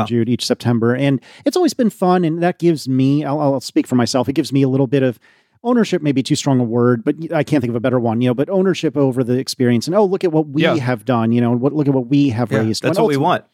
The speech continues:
Speaker 1: <laughs>
Speaker 2: Yeah, and, I mean, ultimately it's been basically just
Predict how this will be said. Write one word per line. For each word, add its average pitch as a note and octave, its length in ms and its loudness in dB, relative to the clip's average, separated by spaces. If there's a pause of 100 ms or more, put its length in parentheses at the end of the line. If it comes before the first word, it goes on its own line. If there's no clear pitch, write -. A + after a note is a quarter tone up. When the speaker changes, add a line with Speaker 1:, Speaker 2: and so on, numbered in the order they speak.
Speaker 1:
<laughs> C3 320 -2
Speaker 2:
Yeah, A#3 120 0
and, A#3+ 80 -2
I B3+ 140 -2
mean, C#4 180 0
ultimately F3+ 540 2
it's - 180 -4
been A#2+ 480 0 (160)
basically A#2 580 0
just - 380 -4